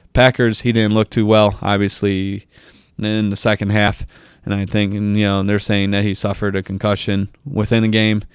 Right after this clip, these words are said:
ended up finishing that game as well. So, yeah, I think the Dolphins are really digging themselves in the foot. I think the N F L is gonna look into that as well.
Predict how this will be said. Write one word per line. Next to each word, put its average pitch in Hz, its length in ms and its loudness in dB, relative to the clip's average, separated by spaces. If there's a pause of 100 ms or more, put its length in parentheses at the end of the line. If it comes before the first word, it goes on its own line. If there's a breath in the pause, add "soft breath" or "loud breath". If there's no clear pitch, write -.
(160 soft breath)
ended 117 220 2
up 113 160 2
finishing 113 380 0
that 139 180 2
game 107 220 2
as 101 160 -2
well. 107 340 6 (240 soft breath)
So, 104 240 0
yeah, 104 460 2
I 107 80 -2
think 104 260 0
the 101 260 -2
Dolphins 104 460 0
are 95 100 0
really 101 260 2
digging 98 280 0
themselves 95 500 -4
in 95 60 -6
the 95 100 -6
foot. 98 260 -2
I 98 100 0
think 98 220 -4
the 95 60 -2
N 95 200 -2
F - 100 -6
L 101 140 0
is 98 100 -6
gonna 92 220 -6
look 98 260 -6
into 101 260 -6
that 98 220 -2
as 95 160 -8
well. 98 320 -4